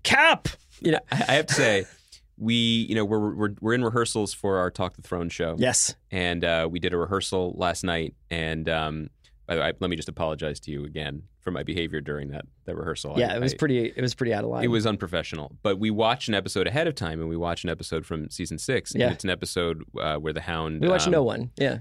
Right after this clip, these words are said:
Speaker 2: gets some revenge. And, uh, when he
Speaker 1: Pees in a
Speaker 2: encounters
Speaker 1: river.
Speaker 2: Thor-, he
Speaker 1: <laughs>
Speaker 2: sure does.
Speaker 1: Yeah.
Speaker 2: Mallory's still talking about it. When he encounters Thoros and Beric,
Speaker 1: Yeah.
Speaker 2: a bunch of Thor-,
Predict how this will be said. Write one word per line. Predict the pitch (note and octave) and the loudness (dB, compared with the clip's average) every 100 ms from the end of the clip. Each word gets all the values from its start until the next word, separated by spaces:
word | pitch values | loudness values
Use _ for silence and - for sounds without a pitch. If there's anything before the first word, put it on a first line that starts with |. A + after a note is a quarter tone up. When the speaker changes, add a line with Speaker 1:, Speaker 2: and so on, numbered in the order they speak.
| - | -2
Speaker 2:
gets | G2 - | -2 0
some | F#2+ | 0
revenge. | F2+ F2 F#2+ D#3 - _ _ - - | 0 0 0 -4 -10 _ _ -20 -2
And, | G#2 G2+ G2+ | 0 2 4
uh, | G2 | 4
when | G2 G#2 | 4 0
he | A2 G#2 G2 | 2 2 4
Speaker 1:
Pees | E3 | 4
in | |
a | D3 | 4
Speaker 2:
encounters | C3 C3 C3 | 6 4 4
Speaker 1:
river. | D#3 D3+ - | 2 0 -10
Speaker 2:
Thor-, | - B2 F3+ | -4 2 2
he | A2 - | 2 0
Speaker 1:
<laughs> | D3+ | -4
Speaker 2:
sure | - - G#2+ F2 | -2 0 0 2
does. | G2+ E2+ - | 2 0 0
Speaker 1:
Yeah. | C3+ D3+ - | 2 2 2
Speaker 2:
Mallory's | G2+ A2 G2+ | 0 2 0
still | - C3 | 0 0
talking | G#2 E2 | 0 2
about | E2+ D#2+ D#2 | 0 0 -2
it. | - | -4
When | G2+ G#2+ | 0 0
he | B2 A#2 | 2 0
encounters | G2+ - B2+ B2+ G#2+ | -2 -2 0 2 0
Thoros | - A2 A2+ A2 G#2+ - - _ | 0 2 4 4 0 -4 -6 _
and | F2+ F2+ | -2 0
Beric, | F2 B2+ F#2+ - - | 2 4 2 0 2
Speaker 1:
Yeah. | D3+ D3+ - _ - | 2 2 -6 _ -8
Speaker 2:
a | |
bunch | F#2+ A2 | -2 -2
of | G#2 | -2
Thor-, | - A2 G2+ | 0 0 0